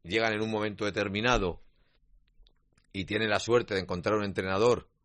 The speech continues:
que le da la oportunidad y que confía en él, y hay otros futbolistas que desgraciadamente, pues no, cuando llegan, no están en el sitio ni en el momento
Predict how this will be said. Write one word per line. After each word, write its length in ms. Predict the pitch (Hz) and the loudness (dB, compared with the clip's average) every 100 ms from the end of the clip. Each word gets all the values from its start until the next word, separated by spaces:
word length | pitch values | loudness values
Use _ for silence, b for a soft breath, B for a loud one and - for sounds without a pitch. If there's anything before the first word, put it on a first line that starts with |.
| _ _ _ _ _ _ | _ _ _ _ _ _
que 180 | - 95 | -4 -2
le 160 | 87 90 | 0 2
da 100 | 104 | 4
la 80 | 107 | 4
oportunidad 720 | 92 95 101 98 107 131 98 | 2 -2 0 2 6 6 4
y 80 | |
que 120 | 92 90 | -2 -6
confía 380 | 87 - 101 | -6 -2 0
en 80 | 110 | 2
él, 320 | 147 160 175 - _ _ _ _ _ _ _ - | 2 0 -2 -12 _ _ _ _ _ _ _ -12
y 180 | 90 101 | -2 2
hay 180 | 107 107 | 4 4
otros 240 | 104 104 | 2 -2
futbolistas 680 | 110 95 107 120 - 113 - | -2 -2 0 -2 0 -2 0
que 100 | 90 | -2
desgraciadamente, 880 | 82 85 - 104 101 98 87 101 - _ _ _ _ _ | -2 -2 -2 -2 -2 -4 -2 -4 -6 _ _ _ _ _
pues 400 | - 85 76 - | -8 -6 -4 -8
no, 960 | 80 85 85 80 78 73 73 71 73 71 - _ _ _ _ _ _ _ - | -6 -4 -2 -4 -4 -4 -6 -10 -14 -18 -20 _ _ _ _ _ _ _ -8
cuando 240 | 87 87 | -6 -2
llegan, 580 | 92 131 127 131 139 143 - b b b - | 2 6 6 4 2 -10 -16 b b b -10
no 160 | 92 | -4
están 500 | 104 - 110 110 110 - | -4 -2 0 0 -2 -8
en 160 | 92 | -8
el 140 | 87 78 | -8 -8
sitio 600 | 117 101 110 113 113 - _ _ - | -8 -6 -2 0 0 -6 _ _ -14
ni 120 | 90 | -8
en 80 | 92 | -6
el 80 | 87 | -6
momento 640 | 80 87 92 82 92 87 | -6 -6 -6 -4 -6 -6